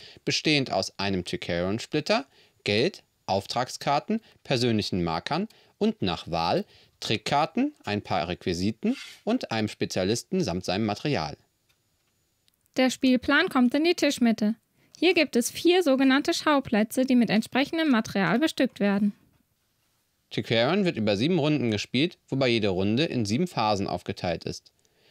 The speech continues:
Speaker 1: Grundkonzept ist das Erlernen von Tricks. Diese benötigen Requisiten, die man am Markt erstehen kann, und werden schließlich in der eigenen Werkstatt vorbereitet.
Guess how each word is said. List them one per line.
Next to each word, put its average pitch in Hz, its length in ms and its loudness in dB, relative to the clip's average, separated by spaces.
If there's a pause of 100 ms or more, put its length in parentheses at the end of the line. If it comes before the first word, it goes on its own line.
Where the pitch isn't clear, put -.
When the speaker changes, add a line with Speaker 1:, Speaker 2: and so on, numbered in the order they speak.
(160)
Speaker 1:
Grundkonzept 127 800 -2 (140)
ist - 80 -14
das 208 120 0
Erlernen 107 360 0
von 202 180 -2
Tricks. - 420 -4 (3500)
Diese 113 160 0
benötigen 117 540 -2
Requisiten, 110 680 -2 (120)
die 101 60 0
man 135 140 0
am 170 140 0
Markt 87 240 -4
erstehen 113 420 -2
kann, 90 320 -6 (1600)
und 113 180 -2
werden 104 180 2
schließlich 131 600 -2
in 117 160 -2
der 107 220 0
eigenen 143 320 2
Werkstatt 104 480 0
vorbereitet. 85 720 -2